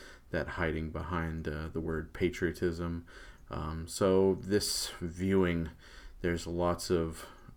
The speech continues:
resonance for the now, um, just this idea of how,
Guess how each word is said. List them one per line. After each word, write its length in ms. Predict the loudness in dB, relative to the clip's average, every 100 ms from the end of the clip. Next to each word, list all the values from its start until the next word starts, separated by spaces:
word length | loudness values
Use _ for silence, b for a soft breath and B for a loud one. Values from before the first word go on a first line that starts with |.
| -10
resonance 880 | -4 2 2 4 2 2 0 -4
for 680 | -6 -2 2 2 2 0 -4 B B B B B B B B B B B -16 -18 -18 -20 -16
the 200 | 0 4
now, 680 | 4 4 4 4 4 2 0 B B B -6
um, 300 | -4 -2 -2
just 240 | -2 0
this 200 | 0 0
idea 460 | 0 -2 -2 0 2
of 200 | 2 2
how, 380 | -2 -2 -2